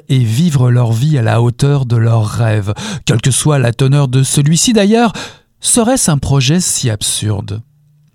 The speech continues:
Cela ne rejoint-il pas ce que tout à chacun, tout à chacune d'entre nous n'a jamais souhaité de vivre ? Car, brusquement, et oui,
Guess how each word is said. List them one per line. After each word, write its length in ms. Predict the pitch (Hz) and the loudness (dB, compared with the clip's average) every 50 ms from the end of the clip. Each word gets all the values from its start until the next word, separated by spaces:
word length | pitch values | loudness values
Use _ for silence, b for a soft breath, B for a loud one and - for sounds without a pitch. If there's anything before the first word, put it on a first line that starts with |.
| _ - - | _ -14 -8
Cela 440 | - - 175 165 160 165 175 165 160 | -4 0 0 2 2 2 2 2 4
ne 100 | 160 156 | 4 4
rejoint-il 640 | 147 135 156 151 127 160 165 147 - - 175 160 139 | 4 4 4 4 4 2 2 0 0 0 0 0 0
pas 280 | - 190 196 233 254 | 2 2 2 2 0
ce 160 | - - 156 135 | 0 0 -2 0
que 140 | - 147 | 0 0
tout 200 | 139 120 - 156 143 - | 0 0 0 -2 0 0
à 100 | 139 135 | 0 0
chacun, 420 | - 151 143 131 - 190 226 254 | 2 0 0 0 0 0 0 0
tout 140 | - - - | -2 -2 -2
à 100 | 151 131 | 0 0
chacune 480 | 127 - 151 143 139 - 220 247 240 180 | 2 2 0 -2 0 0 2 2 2 2
d'entre 360 | 151 143 143 - - 175 180 | 2 2 0 0 0 2 2
nous 160 | 190 226 277 262 B B B B 143 - | 4 2 2 0 B B B B -4 0
n'a 160 | 165 202 220 | 2 2 4
jamais 340 | 208 240 247 254 285 302 254 | 4 2 2 2 2 2 2
souhaité 480 | - - - 175 170 156 - - 196 | 0 0 0 0 0 0 2 0 0
de 120 | 160 135 123 | 2 2 2
vivre ? 520 | 117 113 117 113 110 104 107 110 110 113 113 | 2 0 0 0 0 0 0 0 0 0 0
Car, 320 | - 202 202 202 190 - B B B B B B _ _ _ _ - | 0 2 2 2 0 -2 B B B B B B _ _ _ _ -4
brusquement, 800 | 127 147 170 226 220 - - - 202 190 175 160 135 127 127 B B 160 B - - _ _ _ _ _ _ | 0 0 2 2 0 -2 -2 0 0 2 2 2 2 2 0 B B -8 B -12 -14 _ _ _ _ _ _
et 120 | 240 226 | 0 2
oui, 260 | 190 160 147 127 123 | 2 2 2 0 -2